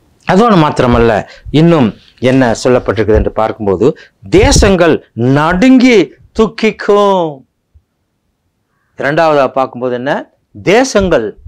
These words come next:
அதாவது எல்லா கண்ட்ரியும், ஒரு country ரெண்டு country இல்ல, ஒரு தேசம் ரெண்டு தேசம் அல்ல, எல்லா தேசங்களும், தேசங்கள் நடுங்கி துக்கிக்குமா.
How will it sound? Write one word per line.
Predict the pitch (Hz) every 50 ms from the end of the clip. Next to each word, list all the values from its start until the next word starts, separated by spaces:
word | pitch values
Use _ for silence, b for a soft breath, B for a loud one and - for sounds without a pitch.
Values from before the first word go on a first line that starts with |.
| - - _
அதாவது | - 110 139 170 185 175
எல்லா | 143 143 151 170 190 208 233 233
கண்ட்ரியும், | - 233 247 240 196 220 240 226 190 - - -
ஒரு | 135 160 190 202
country | - 214 214 214 196 214
ரெண்டு | 180 175 180 170 170
country | - 175 170 160 165
இல்ல, | 160 156 160 175 226 254 b b b b b b b b _
ஒரு | 147 170 196 214 196
தேசம் | 226 233 233 220 226 208
ரெண்டு | 196 190 202 220 202
தேசம் | 202 214 196 - 190 170
அல்ல, | 165 165 165 160 143 113 - _ _ _ _ _ _ _ _
எல்லா | - 127 151 180 196 214 226 233 240 240 254 254 269 277 294 277 202
தேசங்களும், | 151 170 240 254 247 - 214 202 190 165 127 92 - _ _ _ _ _ _ - -
தேசங்கள் | - 170 233 277 311 302 - - 226 202 180 185 156 - - _
நடுங்கி | - 135 143 160 175 208 202 190 302 294 285 294 262 269 294 285 277 262 226 185 147 - - _ _ _ _ _ _ 247
துக்கிக்குமா. | 226 - - 247 226 - 202 185 160 135